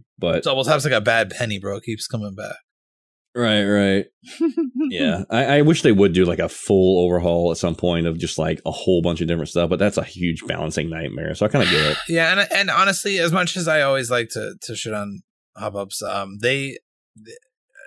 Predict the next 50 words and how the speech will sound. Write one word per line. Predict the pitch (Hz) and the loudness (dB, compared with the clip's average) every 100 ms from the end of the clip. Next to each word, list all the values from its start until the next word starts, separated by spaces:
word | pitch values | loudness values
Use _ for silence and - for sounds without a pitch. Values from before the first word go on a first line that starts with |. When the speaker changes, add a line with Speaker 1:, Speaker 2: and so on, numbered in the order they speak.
| - - | -20 -10
Speaker 2:
it's | 151 139 | -8 -4
a | 170 | -4
cool | - 156 156 156 | -4 -6 -4 -4
thing | 139 139 113 | -6 -8 -6
that | 101 | -6
Apex | 104 104 95 | -6 -6 -6
does | 113 104 92 | -4 -4 -6
that | 98 | -12
not | 101 110 | -8 -6
a | |
lot | 107 110 | -4 -2
of | 107 101 | -4 -6
g-, | 107 107 101 | -12 -12 -8
games | 107 98 123 | -8 -6 -2
have, | 113 98 104 | -2 -4 -8
that | 101 - _ _ - | -12 -14 _ _ -14
a | 90 | -10
thing | - 123 113 | -6 -6 -4
can | 107 | -8
change | 98 110 107 104 | -8 -6 -6 -4
your | 104 101 | -6 -6
gun | 110 98 - _ _ _ _ | -8 -10 -14 _ _ _ _
Speaker 1:
Yeah, | 78 78 | -2 0
Speaker 2:
in | |
that | - 73 | 0 0
Speaker 1:
yeah. | 73 | -2
Speaker 2:
way. | 95 104 _ - 107 - _ _ _ | -4 -10 _ -20 -20 -20 _ _ _
Speaker 1:
Yeah, | - 82 82 | -4 0 2
rather | 92 85 | 2 2
than | 85 | 0
just | 82 87 | -2 0
having, | 87 82 80 | 2 2 2
like, | 82 82 - | 2 0 -2
you | 90 | -2
know, | 82 | -2
gold, | 76 85 82 | 0 0 0
silver, | - 82 82 | 0 0 0
bronze | 82 85 82 80 | 0 0 0 -2
guns | 85 85 80 80 | -2 -2 -2 -4
or | 80 | -6
something | 78 78 | -6 -6
like | 80 80 | -6 -4
that, | 82 82 80 | -2 -2 0
or | 80 85 - _ _ - - | -2 -6 -16 _ _ -20 -16
purple | - 80 82 78 78 | -10 -4 -2 0 0
or | 78 | -2
whatever | 67 82 78 | -2 -2 -2
the | |
fuck | 73 - - | -4 -6 -6
guns. | 76 80 76 | -8 -6 -8